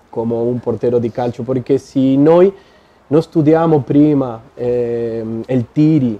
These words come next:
dell'altro, dell'avversario, dell'altra squadra, è impossibile arrivare alla palla, impossibile fare una parata perché, eh,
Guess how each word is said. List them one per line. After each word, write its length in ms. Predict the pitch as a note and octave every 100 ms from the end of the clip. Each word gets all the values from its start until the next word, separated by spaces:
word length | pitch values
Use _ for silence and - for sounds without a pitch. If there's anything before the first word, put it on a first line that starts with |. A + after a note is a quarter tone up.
| _
dell'altro, 1160 | - A2+ A2+ A#2 A#2+ A#2+ C3+ C#3 B2+ - B2+ B2+
dell'avversario, 880 | B2 B2+ B2+ B2 A#2+ - B2+ C3+ C3
dell'altra 400 | B2 B2 B2 C3+
squadra, 500 | - _ C3+ C3+ C#3+
è 40 |
impossibile 760 | D3 D#3+ - D3 - D#3 E3 D#3+
arrivare 440 | C3+ B2 A2+ A#2 -
alla 220 | A2 G#2
palla, 340 | G#2+ G#2 G2 - _
impossibile 640 | C3+ C3+ B2+ - B2+ C3
fare 280 | A#2+ A#2 A2+ A#2
una 220 | A#2 A2+
parata 420 | A#2+ A#2 B2 B2+
perché, 580 | A#2+ C3+ B2+ - C#3+ B2 - _ _ _ _ _
eh, 520 | D3 C#3 C3+ C3+ B2+